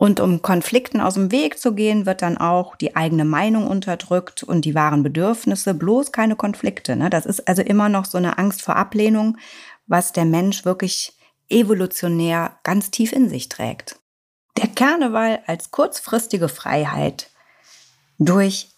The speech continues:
Ausnahmezustände. Karneval, die Party, die tollen Lieder, die gute Stimmung, Alkohol, das alles gibt Menschen einen Freiraum, den sie sich sonst nicht erlauben. Warum nicht?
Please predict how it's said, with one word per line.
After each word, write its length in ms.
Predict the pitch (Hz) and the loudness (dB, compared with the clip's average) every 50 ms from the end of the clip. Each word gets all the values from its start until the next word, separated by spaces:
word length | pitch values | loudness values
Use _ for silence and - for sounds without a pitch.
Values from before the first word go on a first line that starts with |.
| _ _ _ - | _ _ _ 0
Ausnahmezustände. 1200 | - 165 160 156 - 165 147 123 135 - - - - - - - - - - - 202 - - 175 - _ _ _ _ _ _ _ _ _ _ _ _ _ | 2 2 2 2 0 -2 -2 -2 -2 -4 -6 -8 -8 -8 -8 -6 -8 -8 -6 -6 -8 -8 -8 -12 -16 _ _ _ _ _ _ _ _ _ _ _ _ _
Karneval, 680 | - 247 254 262 262 240 233 214 208 208 208 202 202 202 | 0 2 2 2 2 0 0 -2 -2 -2 -2 -2 -2 -2
die 160 | 202 180 185 | -4 -6 -8
Party, 640 | - - - 233 233 226 214 202 214 208 - 208 196 | -6 -4 -2 0 0 2 0 -2 -4 -4 -6 -6 -4
die 140 | 196 196 196 | -4 -6 -4
tollen 400 | - 196 185 175 170 170 170 165 | -2 0 0 0 0 0 -2 -2
Lieder, 600 | 165 196 214 240 247 233 233 226 220 196 180 185 | -2 0 2 2 2 2 2 0 0 0 0 -2
die 160 | 185 185 185 | -2 -4 -6
gute 300 | - 196 190 190 190 180 | -6 -6 -4 -4 -2 -4
Stimmung, 680 | - - - - 208 202 202 196 190 185 185 185 - - - | -4 -4 0 2 2 2 4 2 2 2 0 -2 -4 0 0
Alkohol, 880 | - 190 196 190 190 - 175 175 170 170 175 175 175 170 170 175 175 _ - - - - - - _ _ - | 2 2 2 0 -2 -2 -4 -2 -2 -2 0 0 0 0 -2 -2 -6 _ -18 -20 -20 -20 -20 -20 _ _ 0
das 300 | - 254 - - - - | 0 0 0 0 -6 -6
alles 360 | - 208 214 226 220 220 - | -4 0 2 2 0 0 -2
gibt 220 | - 190 190 - | -6 -6 -4 -2
Menschen 400 | - 175 180 180 175 - - 170 | -2 0 2 2 0 0 -2 -4
einen 240 | - 131 135 139 135 | -4 -4 -2 -2 -4
Freiraum, 760 | 135 - - 220 226 226 220 202 190 185 190 180 185 185 - _ _ _ _ _ _ _ _ _ _ _ _ _ - | -4 -2 0 2 2 2 2 0 -2 -2 -2 -2 -4 -6 -8 _ _ _ _ _ _ _ _ _ _ _ _ _ 2
den 320 | 165 165 175 180 180 185 | 2 4 4 4 2 2
sie 80 | 180 196 | 0 0
sich 200 | 190 214 214 - | 0 0 0 0
sonst 380 | - 147 147 156 - - - - | 0 -2 -2 -2 -2 -4 -2 0
nicht 280 | 143 143 143 - - | 0 0 0 -4 -6
erlauben. 540 | - 127 123 - - - - - - - - _ _ _ _ _ _ _ _ _ | -6 -6 -6 -6 -8 -8 -6 -6 -6 -6 -8 _ _ _ _ _ _ _ _ _
Warum 760 | - 226 226 277 320 339 311 - 269 254 247 240 233 190 151 | 0 2 4 4 4 2 0 0 0 0 2 2 0 0 0
nicht? 500 | 139 139 113 - - - - - - - | -2 -4 -4 -6 -8 -14 -14 -14 -16 -18